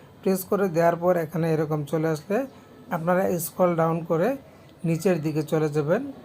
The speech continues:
নিচের দিকে গেলে আপনারা দুইটি অপশন দেখতে পাবেন। এর মধ্যে প্রথম যে অপশনটা, সেটা হচ্ছে আপনার রাউটারের ম্যাক অ্যাড্রেস, এবং নিচে যে অপশনটা দেখতে পাচ্ছেন, আপনার আইএসপি আপনাকে যে একটা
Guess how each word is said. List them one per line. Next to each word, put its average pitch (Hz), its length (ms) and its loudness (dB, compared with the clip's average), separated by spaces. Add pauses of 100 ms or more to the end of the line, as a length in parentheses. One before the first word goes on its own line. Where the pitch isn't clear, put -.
(380)
নিচের 170 380 2
দিকে 180 200 0 (100)
গেলে 170 260 2
আপনারা 156 300 2 (1900)
দুইটি 180 260 2 (100)
অপশন 160 300 -4
দেখতে 156 280 0
পাবেন। 156 280 2 (520)
এর 175 140 4
মধ্যে 180 220 0 (100)
প্রথম 180 240 2 (100)
যে 160 160 -2
অপশনটা, 165 400 -2 (460)
সেটা 160 300 2
হচ্ছে 170 220 0 (140)
আপনার 160 220 0 (100)
রাউটারের 170 440 0 (100)
ম্যাক 180 220 -2 (100)
অ্যাড্রেস, 143 460 -4 (640)
এবং 165 140 0 (120)
নিচে 170 220 0 (100)
যে 175 140 2
অপশনটা 160 420 -2
দেখতে 151 260 -2
পাচ্ছেন, 165 320 -2 (600)
আপনার 185 240 0 (140)
আইএসপি 170 380 2 (100)
আপনাকে 160 300 -2 (100)
যে 165 80 -2 (100)
একটা 180 220 0